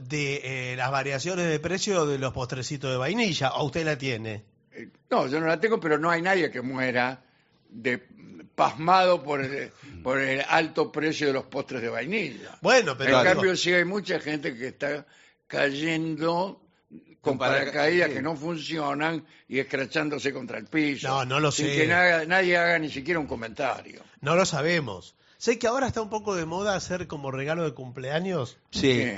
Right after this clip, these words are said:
Speaker 3: una experiencia.
Speaker 1: regalar un salto en paracaídas.
Speaker 3: Sí, sí.
Speaker 1: Claro, usted cumpleaños, le regalamos un salto en paracaídas.
Speaker 2: Es que, y yo te lo devuelvo el regalo.
Speaker 3: <laughs> Bueno.
Speaker 2: Tirate vos, tranquilo.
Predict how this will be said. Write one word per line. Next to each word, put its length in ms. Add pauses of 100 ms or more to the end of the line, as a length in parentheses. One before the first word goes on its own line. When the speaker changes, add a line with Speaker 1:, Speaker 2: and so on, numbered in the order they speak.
(140)
Speaker 3:
una 200
experiencia. 760
Speaker 1:
regalar 360
un 120
salto 300
en 80
paracaídas. 760 (380)
Speaker 3:
Sí, 180
sí. 60
Speaker 1:
Claro, 240
usted 180
cumpleaños, 480
le 120
regalamos 440
un 100
salto 300
en 80
paracaídas. 560 (160)
Speaker 2:
Es 200
que, 720
y 40
yo 160
te 120
lo 120
devuelvo 520
el 100
regalo. 540
Speaker 3:
<laughs> 20
Bueno. 460
Speaker 2:
Tirate 420
vos, 340
tranquilo. 600